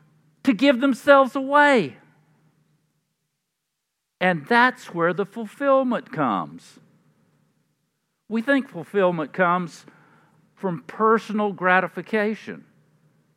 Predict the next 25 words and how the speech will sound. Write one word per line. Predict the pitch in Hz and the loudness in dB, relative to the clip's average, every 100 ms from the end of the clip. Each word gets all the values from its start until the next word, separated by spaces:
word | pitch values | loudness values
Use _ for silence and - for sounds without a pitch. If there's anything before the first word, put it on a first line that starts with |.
| _ _ _ _ _ | _ _ _ _ _
but | 151 120 | -6 -6
it | - | -8
doesn't. | 107 98 156 151 175 - _ _ _ _ _ _ _ _ _ _ _ _ _ _ _ _ _ - | -6 -4 -6 -10 -14 -18 _ _ _ _ _ _ _ _ _ _ _ _ _ _ _ _ _ -14
If | - | -10
it | 175 147 | -8 -4
did, | 254 226 | -2 0
think | - 247 247 | 0 -2 -2
about | 175 113 87 | 0 0 -2
it. | 78 | -6
The | 113 | -8
wealthiest | 120 143 196 240 233 269 262 247 - | -8 0 4 4 2 0 -2 -4 -4
people | 233 220 214 202 | -4 -2 -2 -2
in | 165 | -2
the | |
world | 175 220 247 233 | -4 0 2 2
would | 226 | -2
be | 208 262 | -4 -2
the | 254 | 2
happiest | 262 302 - 453 269 - | 6 6 6 2 0 -4
people | 185 139 135 | -4 -2 -2
in | 120 | -2
the | 107 | -2
world, | 107 95 120 | -4 -4 -4
wouldn't | 214 151 | -4 -4
it? | 85 | -8